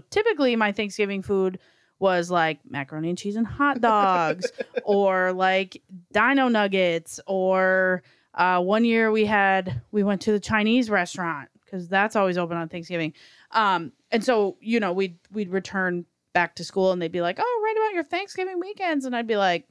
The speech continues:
Speaker 1: "I had, you know,
Speaker 2: Chinese food.
Speaker 1: Chinese or
Speaker 2: <laughs>
Speaker 1: macaroni and cheese and hot dogs." So when we got to have my first Thanksgiving when I was eighteen years old,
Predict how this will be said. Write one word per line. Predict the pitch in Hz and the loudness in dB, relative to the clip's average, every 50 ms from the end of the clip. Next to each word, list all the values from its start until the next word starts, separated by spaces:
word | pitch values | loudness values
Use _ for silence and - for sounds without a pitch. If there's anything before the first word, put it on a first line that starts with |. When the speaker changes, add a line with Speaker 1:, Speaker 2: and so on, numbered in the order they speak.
| _ _ _ - - _ _ _ _ _ _ _ _ _ _ _ _ _ - | _ _ _ -20 -20 _ _ _ _ _ _ _ _ _ _ _ _ _ -18
Speaker 1:
"I | 143 139 139 135 143 147 151 160 180 190 | -16 -14 -12 -12 -10 -8 -6 -6 -6 -8
had, | 170 165 143 139 139 139 147 156 160 160 170 190 190 196 196 - _ _ | -8 -10 -12 -10 -10 -10 -8 -6 -4 -6 -6 -6 -8 -14 -18 -20 _ _
you | - 170 | -10 -10
know, | 156 151 170 | -8 -8 -2
Speaker 2:
Chinese | 190 170 131 139 147 202 294 311 | 0 0 0 0 -4 -8 -10 -4
food. | - | 0
Speaker 1:
Chinese | 214 190 190 - 269 320 339 320 294 254 226 - | 2 2 4 4 4 4 4 4 4 4 4 4
or | 214 196 190 190 185 185 | 4 4 4 2 2 0
Speaker 2:
<laughs> | 180 | 0
Speaker 1:
macaroni | 185 190 196 196 240 214 214 226 226 | 0 -2 0 0 2 2 2 2 0
and | 220 | -2
cheese | 214 208 196 208 | -2 -4 -4 -2
and | 226 | -2
hot | 233 269 285 285 | 0 0 0 2
dogs." | 262 202 170 165 165 - _ - _ _ _ _ | 2 2 0 0 -4 -10 _ -20 _ _ _ _
So | - 285 247 | 0 0 2
when | 233 240 233 233 | 4 2 2 4
we | 247 320 | 2 4
got | 330 370 359 349 | 4 2 2 2
to | 330 | 0
have | 254 214 208 208 | 0 2 2 2
my | 220 220 202 190 | 2 2 0 0
first | - 208 196 202 - | 0 0 0 0 0
Thanksgiving | - 208 196 185 - 196 175 185 196 | -2 -4 -4 -4 -4 -4 -4 -2 -2
when | 190 185 | -2 -2
I | 180 180 | -2 -4
was | 180 180 | -4 -4
eighteen | 185 180 165 - 196 185 | -6 -6 -6 -6 -6 -6
years | 175 180 175 170 | -4 -6 -6 -6
old, | 156 151 156 175 190 | -6 -4 -4 -4 -4